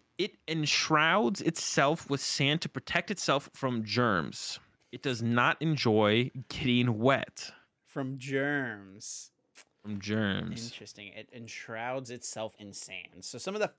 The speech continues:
Speaker 2: first Pokemon I think of, there's obviously, like, the sand castle Pokemon, Sandygast, and, um, oh shoot, what's the other one's name? The big one. A Palo Sand, right? Um, but there's also, you know, even older than that,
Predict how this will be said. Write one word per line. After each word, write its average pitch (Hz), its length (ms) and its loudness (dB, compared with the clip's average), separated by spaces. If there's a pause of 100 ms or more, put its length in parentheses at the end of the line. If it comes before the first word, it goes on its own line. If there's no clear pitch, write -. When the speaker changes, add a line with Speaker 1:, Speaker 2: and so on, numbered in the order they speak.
Speaker 2:
first 196 320 0
Pokemon 170 240 -2
I 156 100 -2
think 135 240 -8
of, 135 280 -6
there's 107 180 -10
obviously, 107 460 -10
like, 98 240 -12 (360)
the 117 140 -4
sand 120 500 -4
castle 120 380 -6
Pokemon, 123 480 -6
Sandygast, 113 960 -4
and, 101 560 -8 (480)
um, 95 680 -6 (680)
oh 110 160 -8
shoot, 90 340 -10
what's 87 240 -10
the 98 180 -10
other 92 180 -10
one's 82 260 -14
name? 87 160 -14
The 101 100 -10
big 98 220 -10
one. 76 360 -16 (140)
A - 80 -18
Palo 127 320 2
Sand, 117 640 -4
right? 117 320 -2 (440)
Um, 113 320 -6
but 131 100 -2
there's 160 160 2
also, 170 340 4
you 160 140 -2
know, 143 140 -2
even 151 220 -2
older 135 300 -2
than 127 220 -6
that, 123 340 -8